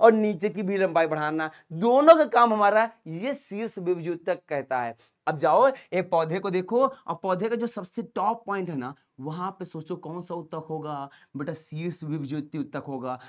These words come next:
अच्छा, पेड़ को उखाड़ लेना, नहीं है, पेड़ बर्बाद मत करना, बस देख लेना, समझ लेना कि जो जड़ होती है,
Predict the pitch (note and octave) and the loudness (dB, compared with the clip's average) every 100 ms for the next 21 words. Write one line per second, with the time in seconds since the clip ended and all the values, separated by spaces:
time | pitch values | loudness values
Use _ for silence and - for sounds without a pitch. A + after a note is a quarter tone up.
0 | - E3 F#3+ - F#3 D#3+ F#3 - D3+ D3 | -12 -8 -6 -2 -2 -2 -6 -6 0 0
1 | C#3+ A2 G#2 A#2 C3+ G#2 - C#3 C3 A#2+ | 0 -4 -6 -8 -8 -10 -10 -10 -10 -10
2 | A2+ G#2 F#2 - F#2+ G#2 _ _ _ - | -10 -12 -16 -20 -20 -20 _ _ _ -6
3 | F#3+ F#3+ - C#3+ F3 D3 C#3 C3+ C3+ D3 | -4 -4 -4 2 2 2 -4 -6 -6 -8
4 | C3 C3 F#3+ A#3 - - C4 F3+ F#3+ D4 | -8 -8 -8 -10 -16 -6 -4 -2 0 0
5 | F3+ A3 C#4+ D4 A#3+ G#3 G#3 C4 | 2 4 4 2 -2 -2 0 -2